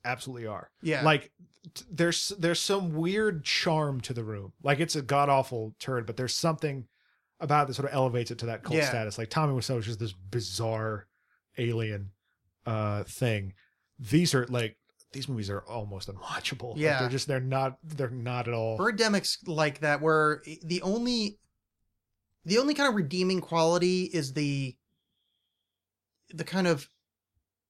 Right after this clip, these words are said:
Speaker 2: the commitment to the shit.
Speaker 1: Mm-hmm.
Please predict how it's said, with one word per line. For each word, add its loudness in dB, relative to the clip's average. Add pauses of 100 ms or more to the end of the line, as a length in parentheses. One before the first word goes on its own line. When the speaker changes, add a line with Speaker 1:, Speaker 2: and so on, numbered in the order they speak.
(800)
Speaker 2:
the 0
commitment 0
to 0
the -2
shit. -6 (880)
Speaker 1:
Mm-hmm. -8